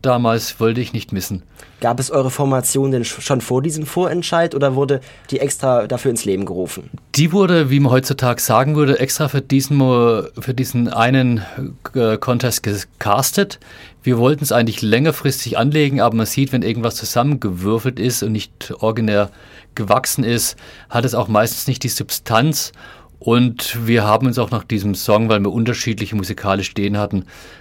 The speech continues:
Speaker 1: auch wieder getrennt.
Speaker 2: Und ihr wurdet ja damals mit eurem Titel, mit dem ihr angetreten seid, von Camouflage produziert, einer wirklich namhaften Gruppe hier auch aus Bietigheim und Umgebung.
Speaker 1: Genau, also ke-,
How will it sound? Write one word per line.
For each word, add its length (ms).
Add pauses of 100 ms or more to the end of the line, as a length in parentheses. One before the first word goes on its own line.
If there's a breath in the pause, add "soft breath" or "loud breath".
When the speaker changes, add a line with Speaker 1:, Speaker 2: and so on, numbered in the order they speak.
(100)
Speaker 1:
auch 220
wieder 140
getrennt. 540 (200)
Speaker 2:
Und 80
ihr 140
wurdet 240
ja 80
damals 340
mit 100
eurem 380 (320)
Titel, 240
mit 140
dem 100
ihr 140
angetreten 540
seid, 260
von 180
Camouflage 640
produziert, 640 (280 loud breath)
einer 260
wirklich 240
namhaften 500
Gruppe 240
hier 200
auch 180
aus 280 (220 soft breath)
Bietigheim 480
und 120
Umgebung. 520 (520)
Speaker 1:
Genau, 320
also 200
ke-, 400